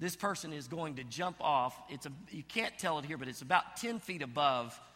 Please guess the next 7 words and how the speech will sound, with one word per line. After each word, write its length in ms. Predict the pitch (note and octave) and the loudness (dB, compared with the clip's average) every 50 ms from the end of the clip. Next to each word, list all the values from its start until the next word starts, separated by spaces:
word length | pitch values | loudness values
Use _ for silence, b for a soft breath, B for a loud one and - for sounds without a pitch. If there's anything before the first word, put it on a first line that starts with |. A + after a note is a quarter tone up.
| B B B B | B B B B
the 80 | G#2 A#2+ | -10 -8
Blob. 420 | G#2 C3+ C3+ C3+ A#2 G2+ - - - - - B B B B B B B B - | -2 4 6 6 6 6 4 -2 -12 -16 -18 B B B B B B B B -10
And 80 | A#2+ | -8
when 100 | B2 C3 | 0 6
that 220 | D#3+ G3 A#3 - - | 8 8 8 8 6
person 380 | G#3+ A3 G3 - - E3 D3+ | 0 0 0 -2 -4 -4 -4
hits, 520 | D#3+ F3 C#3 A2 - - - - - - | -2 -2 -2 -2 -4 -6 -10 -12 -12 -12